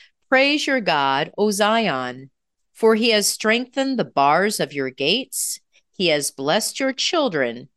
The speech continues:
within you. Praise the Lord, Jerusalem. He has granted peace in your borders. With the best of wheat, he fills you. He sends forth his command to the earth.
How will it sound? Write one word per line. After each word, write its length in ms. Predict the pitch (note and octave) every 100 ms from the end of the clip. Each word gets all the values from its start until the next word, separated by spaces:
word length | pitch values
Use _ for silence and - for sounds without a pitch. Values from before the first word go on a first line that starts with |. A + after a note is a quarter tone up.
| -
within 460 | G#3 G#3 D3 C#3 D3+
you. 580 | D#3+ D3+ C3+ B2+ C3 _ _ _ _ _ _ _ _ -
Praise 480 | C#4+ C#4+ C#4 C4 -
the 100 | D#3
Lord, 580 | D3+ C#3+ C#3 C3+ C3 -
Jerusalem. 1040 | - D#3+ D#3 C#3 C#3 B2+ B2 A#2+ A#2+ B2 _ _ _ _ _ _
He 220 | _ C#3 D3+
has 180 | D#3+
granted 540 | - D#3+ E3+ F3+ A3+ -
peace 460 | - A#3+ F3 -
in 120 | G3 F#3+
your 160 | G3
borders. 840 | F3+ F#3+ G#3+ G3 C3 B2 C3+ - - - -
With 280 | - A#3 A#3
the 80 | G3+
best 500 | F3+ G3 C4+ - -
of 160 | D4 A3+
wheat, 400 | C4+ D#4 E3 -
he 100 | A3+
fills 500 | A3 - C#4 E4+ -
you. 360 | C#3+ A2 C2 - _ _ _
He 180 | - A3
sends 480 | - C4+ D4+ D#4 -
forth 380 | B3 A#3+ A#3+
his 180 | G#3 E3
command 680 | - E3 D3+ F#3+ A3 A3+ A3
to 140 | - D#3
the 180 | D3 -
earth. 500 | F#3+ G3 G#3 - _